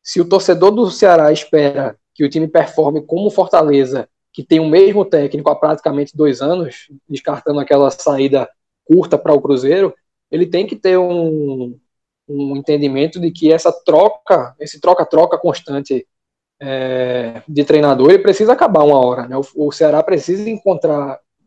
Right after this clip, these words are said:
identificar um modelo e ser fiel a ele, independente dos resultados, porque como tá na memória do torcedor do Fortaleza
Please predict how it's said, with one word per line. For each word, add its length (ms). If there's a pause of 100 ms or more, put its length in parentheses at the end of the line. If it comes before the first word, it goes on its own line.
(140)
identificar 480
um 100
modelo 520 (500)
e 640
ser 200
fiel 280
a 60
ele, 160
independente 520
dos 120
resultados, 500
porque 380 (440)
como 600
tá 160
na 100
memória 320
do 40
torcedor 320
do 60
Fortaleza 760